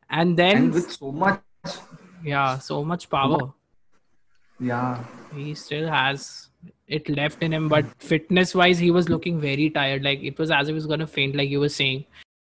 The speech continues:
Speaker 1: Okay. So, yeah, okay, last over, we were all thinking, "Now, what will happen? What will happen?" Twenty-seven, twenty-eight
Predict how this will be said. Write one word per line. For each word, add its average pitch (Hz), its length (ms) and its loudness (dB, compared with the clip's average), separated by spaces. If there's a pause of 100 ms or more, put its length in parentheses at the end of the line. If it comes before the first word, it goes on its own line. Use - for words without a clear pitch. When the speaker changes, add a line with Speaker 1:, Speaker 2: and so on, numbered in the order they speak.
(1200)
Speaker 1:
Okay. 151 420 -10 (560)
So, 240 220 6
yeah, 240 360 8
okay, 190 260 4 (200)
last 185 320 6
over, 233 180 10
we 180 420 6
were 202 120 8
all 214 120 8
thinking, 202 400 4
"Now, 196 120 4
what 170 220 2
will 175 100 2
happen? 156 320 -2
What 147 140 -4
will 156 80 -2
happen?" 143 340 -4
Twenty-seven, 160 520 -2
twenty-eight 190 560 6